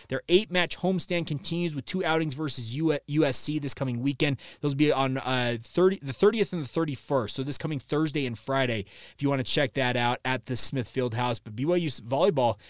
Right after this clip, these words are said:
uh, bounce back season in a big way for B Y U this year. All right, final things before we go on today's show is we continue our look back at B Y U's twenty fourteen season. We've been grinding through these all off season long. It's part of our way to count down towards the beginning of the Big twelve era and also B Y U's football season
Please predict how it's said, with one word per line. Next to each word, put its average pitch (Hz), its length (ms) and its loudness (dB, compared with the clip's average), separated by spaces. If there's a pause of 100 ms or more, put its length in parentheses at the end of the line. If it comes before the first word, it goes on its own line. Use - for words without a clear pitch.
(240)
uh, 127 240 0
bounce 170 260 2
back 190 220 2
season 143 340 0
in 127 100 -2
a 120 60 -4
big 127 220 -2
way 123 240 2
for 110 100 -8
B 110 180 -6
Y 107 180 -4
U 101 200 -4
this 87 260 -10
year. 69 160 -18
All 185 120 8
right, 170 160 8 (100)
final 233 300 4
things 214 280 -2
before 190 280 2
we 190 80 8
go 175 160 4
on 175 100 4
today's 147 320 2
show 143 240 2 (240)
is 139 100 -6
we 156 80 0
continue 220 320 0
our 196 120 10
look 180 240 4
back 139 300 4
at 117 100 -6
B 170 140 2
Y 185 220 6
U's 170 200 0
twenty 170 260 -4
fourteen 151 440 -2
season. 123 260 -2
We've 120 100 -4
been 117 60 -8
grinding 180 280 4
through 185 240 0
these 170 240 0 (300)
all 185 240 8
off 185 200 6
season 156 360 0
long. 151 320 2
It's 139 100 0
part 170 180 2
of 160 80 4
our 151 100 4
way 160 200 2
to 143 100 0
count 160 400 -4
down 143 300 0
towards 156 400 -4
the 135 220 -2
beginning 147 280 -2
of 139 80 -2
the 127 60 0
Big 135 220 -2
twelve 139 280 -2
era 131 200 0
and 131 100 -2
also 131 220 -2
B 120 140 -2
Y 131 200 2
U's 123 320 0
football 151 380 0
season 135 400 0